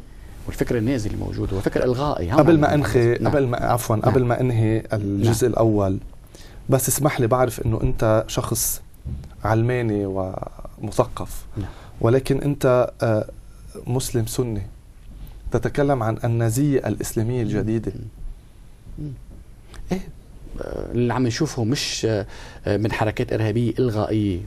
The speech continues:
Speaker 1: وسلفيات جهادية عم تجوب العالم العربي بعمليات تفخيخ وعمليات عنفية،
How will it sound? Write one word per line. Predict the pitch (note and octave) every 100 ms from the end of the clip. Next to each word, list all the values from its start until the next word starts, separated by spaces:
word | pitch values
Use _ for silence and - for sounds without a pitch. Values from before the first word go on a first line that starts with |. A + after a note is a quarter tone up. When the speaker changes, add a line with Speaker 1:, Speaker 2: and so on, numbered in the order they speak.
| -
Speaker 1:
وسلفيات | - A2+ G#2 A2 A#2
جهادية | F#2+ F#2 G2 A2 G#2+ F#2
عم | G2 G#2+
تجوب | G#2 B2
العالم | G#2 G#2 G#2 G2
العربي | F#2 G#2+ G2 F2 - - - -
بعمليات | G2+ G#2 G2+ A#2 -
تفخيخ | G#2 - A#2 -
وعمليات | F2 G#2 A2 G2+
عنفية، | F#2+ - G#2 G2